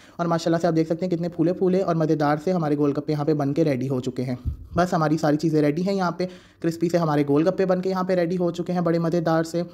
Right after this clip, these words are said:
खट्टा पानी हमारा बहुत ही अच्छा सा बन के रेडी हो चुका है, हमारे पास फिलिंग है। और यहाँ पे हमारे पास इमली और आलू बुखारे की मीठी चटनी है, इसकी रेसिपी आपको मेरे चैनल पे मिल जाएगी, तो आप वहाँ से आप इसकी रेसिपी देख लीजिएगा। और बहुत ही ज़बरदस्त सी मीठी चटनी बनी थी, तो आप भी मीठी चटनी बनाइएगा और गोलगप्पों के साथ एंजॉय कीजिएगा।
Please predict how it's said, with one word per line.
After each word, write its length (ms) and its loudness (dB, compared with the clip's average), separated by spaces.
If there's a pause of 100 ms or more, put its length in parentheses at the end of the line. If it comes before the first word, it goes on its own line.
(100)
खट्टा 220 2
पानी 240 0
हमारा 280 0
बहुत 260 -2
ही 80 -2
अच्छा 280 -4
सा 120 0
बन 140 0
के 80 0
रेडी 220 2
हो 100 2
चुका 220 -2
है, 100 2
हमारे 200 0
पास 180 -2
फिलिंग 240 0
है। 140 2
और 120 0
यहाँ 160 -2
पे 100 -4
हमारे 260 0
पास 280 -2
इमली 200 0
और 100 2
आलू 140 2
बुखारे 240 0
की 100 -4
मीठी 220 -2
चटनी 280 -2
है, 120 0 (360)
इसकी 200 0
रेसिपी 300 2
आपको 200 0
मेरे 140 0
चैनल 240 -2
पे 120 -4
मिल 180 0
जाएगी, 340 0 (400)
तो 60 2
आप 140 2
वहाँ 180 -2
से 100 0
आप 140 2
इसकी 180 0
रेसिपी 280 -2
देख 200 0
लीजिएगा। 260 0
और 60 2
बहुत 180 -2
ही 60 -2
ज़बरदस्त 320 -2
सी 80 -2
मीठी 200 -2
चटनी 220 -2
बनी 200 0
थी, 140 0 (280)
तो 80 0
आप 140 2
भी 100 0
मीठी 200 0
चटनी 240 -2
बनाइएगा 360 2
और 200 0
गोलगप्पों 340 2
के 80 -2
साथ 180 -2
एंजॉय 280 0
कीजिएगा। 360 -4